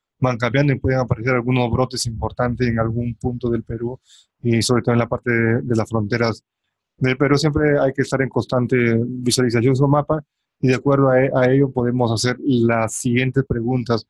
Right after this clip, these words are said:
a, lo, a los postulantes de sangre para tener ya una, una información mucho más grande y de, de esa manera poder ya tomar una decisión en el tema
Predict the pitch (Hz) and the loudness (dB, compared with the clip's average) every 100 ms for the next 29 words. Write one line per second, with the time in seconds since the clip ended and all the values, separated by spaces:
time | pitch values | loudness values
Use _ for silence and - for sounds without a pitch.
0 | _ _ _ - 117 131 117 110 113 - | _ _ _ -2 0 2 0 -2 -4 -4
1 | 117 117 120 120 131 120 143 139 127 123 | -2 0 -2 -2 -2 0 0 0 0 0
2 | 113 - _ _ - 120 131 127 131 131 | -2 -8 _ _ -4 0 2 2 2 2
3 | 139 - 143 131 127 127 120 123 120 120 | 0 -2 0 2 2 2 2 0 0 0
4 | 123 - 127 127 139 139 131 135 131 147 | 0 0 0 2 2 2 2 2 2 2
5 | 151 156 127 131 127 120 127 123 123 123 | 2 0 2 0 0 -2 -2 -2 0 0
6 | - _ _ - - 120 117 123 120 120 | -4 _ _ -20 -8 -2 0 0 0 0
7 | 120 120 113 120 120 120 107 107 110 120 | 0 -4 -4 -2 0 -2 -4 -4 0 0
8 | 123 123 113 - 117 117 | 0 -2 0 0 0 0